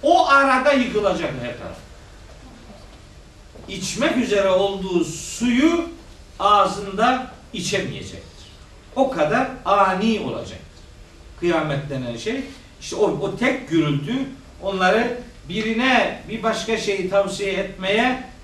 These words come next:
fırsat bırakmayacak, eve dönüp gitmesine, ailesiyle buluşmasına imkan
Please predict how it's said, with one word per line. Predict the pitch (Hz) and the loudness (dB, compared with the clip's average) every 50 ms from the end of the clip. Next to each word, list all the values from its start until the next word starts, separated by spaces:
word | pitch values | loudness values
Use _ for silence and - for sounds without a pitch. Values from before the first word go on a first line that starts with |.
| - - | -14 -8
fırsat | 185 196 190 185 - - 214 247 247 247 - - - 127 | -6 -6 -4 -4 -4 0 0 0 0 -2 -6 -10 -10 -6
bırakmayacak, | 147 165 190 196 196 196 - - 151 151 147 147 147 147 208 247 254 - - - - - - - - - - - 175 | 0 4 4 4 4 2 -4 -6 -4 -2 0 0 0 2 0 0 0 -2 -6 -12 -16 -20 -20 -20 -20 -20 -16 -6 -4
eve | 180 180 185 202 214 214 214 - - - - - - 131 135 | -2 2 2 2 4 2 2 0 -2 -8 -14 -18 -16 -8 -4
dönüp | 185 196 202 202 - - - | -4 -2 -2 -2 -4 -6 -8
gitmesine, | - 185 - - 175 160 156 160 160 160 180 208 214 220 - - - - - - - | -10 -12 -8 -6 -6 -4 -4 -4 -4 -2 0 0 0 -2 -4 -10 -16 -18 -16 -8 -2
ailesiyle | 165 185 185 185 185 180 180 175 - - 208 202 190 175 170 170 | 0 2 2 2 2 0 0 0 -2 -4 -4 -4 -4 -4 -4 -4
buluşmasına | 175 175 175 170 - 170 165 151 151 160 175 190 220 233 233 233 - - - - - - | -4 -4 -4 -4 -4 -4 -4 -4 -4 -4 -4 -2 -2 0 -2 -2 -6 -12 -18 -18 -14 -8
imkan | 185 190 180 180 180 180 196 220 247 254 262 | -6 -2 -2 -2 -2 0 0 0 0 -2 -4